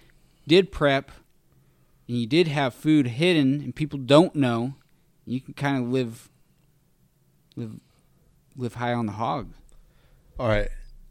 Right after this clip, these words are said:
Speaker 2: How many people do you think are preparing and prepping just in our kinda, like, general vicinity?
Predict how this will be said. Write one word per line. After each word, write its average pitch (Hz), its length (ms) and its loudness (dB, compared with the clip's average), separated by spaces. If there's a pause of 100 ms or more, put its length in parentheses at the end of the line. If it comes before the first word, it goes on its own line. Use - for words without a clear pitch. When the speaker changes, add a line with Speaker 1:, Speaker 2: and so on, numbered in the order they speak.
(140)
Speaker 2:
How - 160 -2
many 165 220 4
people 131 480 0
do 107 120 -2
you 110 120 4
think 104 540 -2 (1400)
are 101 180 -2 (400)
preparing 117 540 0
and 98 100 -4
prepping 95 680 -2 (600)
just 139 280 4
in 147 80 -2
our 120 220 2
kinda, 113 340 0
like, 95 340 -2
general 113 380 2
vicinity? - 580 -8